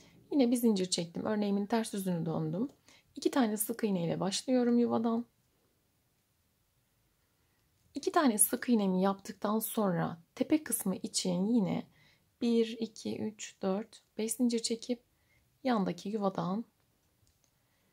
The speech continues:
tutturuyorum. Bu şekilde yaptık. Şimdi bir zincir çektim.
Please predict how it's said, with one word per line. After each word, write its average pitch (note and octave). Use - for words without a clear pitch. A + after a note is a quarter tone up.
tutturuyorum. F#3+
Bu D4
şekilde G3
yaptık. F#3
Şimdi F3
bir D4
zincir C4
çektim. F#3+